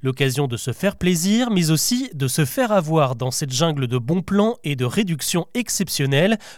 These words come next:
Comment éviter les arnaques et tirer le meilleur parti de ce vendredi noir ? Avant d'aborder les autres infos du jour, c'est le sujet principal qu'on explore ensemble.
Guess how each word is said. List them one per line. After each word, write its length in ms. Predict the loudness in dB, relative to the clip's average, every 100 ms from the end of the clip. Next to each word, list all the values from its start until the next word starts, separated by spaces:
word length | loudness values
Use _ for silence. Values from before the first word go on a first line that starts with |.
| -2
Comment 400 | 2 4 4 2
éviter 400 | -2 -2 0 2
les 180 | 2 2
arnaques 380 | 2 2 0 0
et 80 | -4
tirer 340 | -2 0 2
le 140 | 0
meilleur 400 | 2 2 2 2
parti 420 | 0 -2 -2 -4 -2
de 140 | -2
ce 140 | -2
vendredi 520 | -2 0 0 0 0 0
noir ? 440 | 2 2 0 -4 -2
Avant 300 | 0 2 2
d'aborder 420 | 2 2 2 2
les 200 | 0 2
autres 340 | 0 0 0 2
infos 240 | 2 0
du 160 | 2 2
jour, 280 | 4 2 0
c'est 160 | 0
le 120 | 2
sujet 340 | 2 0 0 -2
principal 640 | -2 -2 -2 -2 2 0
qu'on 200 | 0 -2
explore 400 | 0 -2 0 0
ensemble. 500 | 2 0 0 -2 -2